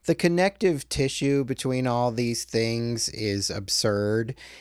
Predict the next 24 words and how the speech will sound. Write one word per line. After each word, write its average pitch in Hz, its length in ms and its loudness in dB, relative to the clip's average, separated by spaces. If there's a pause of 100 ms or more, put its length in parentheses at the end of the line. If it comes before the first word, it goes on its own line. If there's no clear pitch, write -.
(120)
Absurd 208 480 2
in 185 120 2
a 143 80 2
good 120 320 0
way 131 340 4
because 120 260 -2
it's 104 160 -2
sort 117 160 2
of 107 140 -2
comedically 104 800 0
absurd. 107 520 0
But 117 100 2
I 127 80 0
mean, 135 140 2
it, 131 140 -2 (260)
you - 80 0
know, 95 160 2
it 113 100 -4
makes 147 320 0
no 127 220 2
sense 117 580 0
that 98 280 0 (420)
Kitty 131 420 2
would 107 320 -2